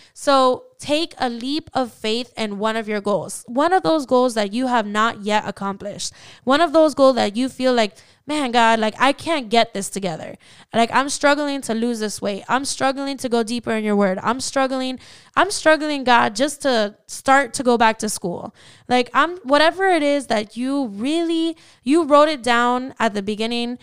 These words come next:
of the year and you're like, "Okay, God, I wanna do this." Like, whatever you feel like you need to work on,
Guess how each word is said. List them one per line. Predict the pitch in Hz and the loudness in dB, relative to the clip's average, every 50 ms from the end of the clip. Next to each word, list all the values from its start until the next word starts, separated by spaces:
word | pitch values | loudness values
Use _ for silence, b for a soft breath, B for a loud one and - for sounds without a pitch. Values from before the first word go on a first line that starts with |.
| b b b b - | b b b b -6
of | 220 214 | -4 -2
the | 208 190 | -2 -4
year | 202 196 202 240 262 254 247 240 233 226 233 240 b b b b b - | -4 -2 -2 0 2 4 4 4 4 2 0 -2 b b b b b -4
and | - 226 233 | -4 -2 0
you're | 254 269 262 | 0 0 0
like, | 262 247 | 0 0
"Okay, | 269 302 - 330 294 | 0 0 0 2 2
God, | 277 269 269 254 | 4 4 4 4
I | - 247 269 | 4 2 2
wanna | 285 302 285 277 | 2 2 -2 -2
do | 220 240 247 | -2 -2 0
this." | 220 220 214 - - - - | 0 0 -2 -4 -6 -4 -2
Like, | 226 220 214 214 - _ - | 0 0 0 -2 -6 _ -4
whatever | 220 269 277 302 339 339 359 | -2 2 4 4 4 4 2
you | 349 311 311 330 | 0 0 0 0
feel | 302 - - 262 262 262 262 254 | -2 -4 -4 -2 0 2 2 2
like | 240 214 202 202 - | 2 0 -2 -4 -8
you | - 202 214 233 247 247 247 240 247 240 _ _ _ _ _ _ _ _ _ _ _ _ _ _ _ _ _ | -8 -6 -4 -4 -2 -2 -4 -4 -6 -8 _ _ _ _ _ _ _ _ _ _ _ _ _ _ _ _ _
need | 226 240 254 262 - | -10 -8 -8 -6 -6
to | - 226 | -4 -4
work | 196 202 208 226 226 - | -2 0 -2 -2 0 0
on, | - 294 311 320 330 | 0 0 0 -2 -6